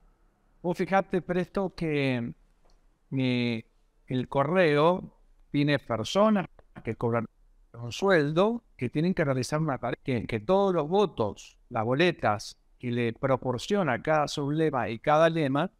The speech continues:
tiene que ser llevado a, a cada aula, a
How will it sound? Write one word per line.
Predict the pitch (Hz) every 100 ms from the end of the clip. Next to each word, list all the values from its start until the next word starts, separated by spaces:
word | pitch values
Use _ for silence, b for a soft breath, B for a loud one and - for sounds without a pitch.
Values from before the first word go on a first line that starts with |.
| _ _ _ _ _ _
tiene | 180 190
que | 180 180
ser | - 196 180
llevado | 185 190 180 196 220 - _ _ _
a, | 151 165 - - _ _ _ _ _
a | 117
cada | - 202 202 175 156
aula, | 151 147 156 180
a | 214